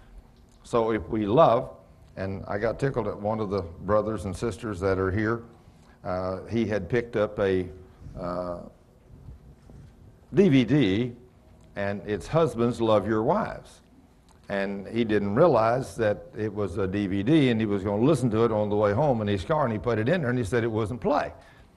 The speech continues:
And of course, when I looked at it, I told him, I said, "Well, every once in a while we have one that does not record or something." But I looked at it and I said, "Uh-oh, it's a D V D."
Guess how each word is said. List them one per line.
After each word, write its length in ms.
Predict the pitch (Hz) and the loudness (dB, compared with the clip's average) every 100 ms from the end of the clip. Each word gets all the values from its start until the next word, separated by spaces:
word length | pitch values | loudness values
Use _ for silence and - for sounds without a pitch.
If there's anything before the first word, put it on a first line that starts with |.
| - - - - | -20 -20 -20 -12
And 120 | 101 | -10
of 60 | 104 | 0
course, 260 | 117 120 | 0 0
when 120 | 113 | -2
I 80 | 107 | 0
looked 260 | 110 117 120 | 2 0 0
at 120 | 117 | 0
it, 140 | 131 | 2
I 100 | 110 | 2
told 220 | 110 117 120 | 2 2 2
him, 100 | 117 | 0
I 60 | |
said, 120 | 104 | -2
"Well, 160 | 110 113 | 0 2
every 200 | 110 110 | 2 0
once 240 | 113 123 | 0 -2
in 80 | 113 | -2
a 20 | |
while 180 | 101 104 | 0 2
we 140 | 104 98 | 0 0
have 240 | 120 117 | 0 0
one 240 | 107 104 107 | -2 -2 -2
that 160 | 101 | -2
does 200 | 101 110 | 0 0
not 220 | 113 139 104 | 0 -2 -2
record 420 | 104 - 123 120 | -4 0 2 2
or 80 | 98 | -2
something." 400 | 113 101 131 143 - - - - - | -4 -2 -4 -6 -12 -20 -20 -20 0
But 220 | 120 104 | 2 2
I 80 | 107 | 2
looked 280 | 117 117 | 2 2
at 120 | 120 117 | 2 2
it 40 | |
and 120 | 113 | -2
I 80 | 110 | -6
said, 200 | - 107 | -4 -4
"Uh-oh, 400 | - 151 107 120 | -2 0 0 0
it's 120 | 117 | -2
a 80 | 117 | -2
D 160 | 110 117 | 0 2
V 180 | 117 | 0
D." 440 | 117 175 113 123 | 4 4 6 2